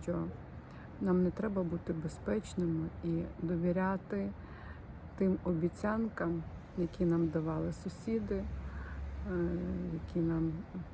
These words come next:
давали інші країни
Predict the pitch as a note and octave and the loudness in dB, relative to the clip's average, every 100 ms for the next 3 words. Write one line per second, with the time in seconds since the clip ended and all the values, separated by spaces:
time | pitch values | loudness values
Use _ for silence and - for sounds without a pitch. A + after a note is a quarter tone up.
0 | - E3+ D#3+ D#3+ D#3 E3 - G#3+ G#3+ - | -2 0 2 2 2 0 2 2 2 0
1 | - G#3 G#3 - - - - - - - | -2 0 -2 -6 -10 -8 -8 -8 -8 -6
2 | - G3+ G#3 F#3+ G3 G3+ G3+ | 0 4 6 6 4 4 4